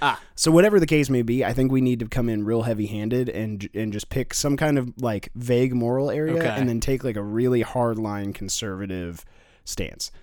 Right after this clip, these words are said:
Speaker 2: I think the easiest one probably be drugs.
Speaker 1: Drugs. Um,
Speaker 2: Like anti-drugs?
Speaker 1: yeah. Or, or
Speaker 2: I don't
Speaker 1: for
Speaker 2: think they want
Speaker 1: drugs.
Speaker 2: pro, pro, pro-drugs.
Speaker 1: <laughs> Pro-drug
Speaker 2: Uh, we could do a pro-drugs.
Speaker 1: P S A.
Speaker 2: Should we do a pro-drug P S A? Do you
Speaker 1: Uh,
Speaker 2: think that counts?
Speaker 1: we, we could. Um,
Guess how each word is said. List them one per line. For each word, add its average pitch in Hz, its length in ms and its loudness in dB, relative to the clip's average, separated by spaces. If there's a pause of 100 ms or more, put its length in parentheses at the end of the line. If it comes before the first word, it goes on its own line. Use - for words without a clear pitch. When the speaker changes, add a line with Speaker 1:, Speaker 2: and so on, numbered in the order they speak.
(320)
Speaker 2:
I 135 80 4
think 127 160 4
the 113 100 0
easiest 147 460 0
one 110 180 -2
probably 101 300 -2
be 98 120 -4
drugs. 90 540 -8
Speaker 1:
Drugs. 123 600 -6 (360)
Um, 107 520 -4
Speaker 2:
Like 117 160 0
anti-drugs? 143 720 2
Speaker 1:
yeah. 90 160 -2 (220)
Or, 165 180 8 (300)
or 147 260 6
Speaker 2:
I 156 80 6
don't 170 100 10
Speaker 1:
for 196 120 12
Speaker 2:
think 175 160 8
they 170 100 8
want 160 220 4
Speaker 1:
drugs. - 340 2
Speaker 2:
pro, - 140 2
pro, - 240 -16
pro-drugs. 185 800 8
Speaker 1:
<laughs> - 20 0
Pro-drug 151 460 4
Speaker 2:
Uh, - 20 4
we 135 80 6
could 208 120 2
do 196 120 10
a 156 60 8
pro-drugs. 143 520 8
Speaker 1:
P 110 60 -2
S 110 80 -8
A. - 260 -14
Speaker 2:
Should - 180 4
we 196 40 8
do 202 140 12
a 185 40 10
pro-drug 202 600 10
P 202 120 6
S 196 200 4
A? 202 200 4
Do - 60 -8
you 135 60 0
Speaker 1:
Uh, 127 280 4
Speaker 2:
think 190 120 4
that 190 100 0
counts? 190 400 2
Speaker 1:
we, 139 80 8
we - 60 -6
could. 165 360 2
Um, 131 640 2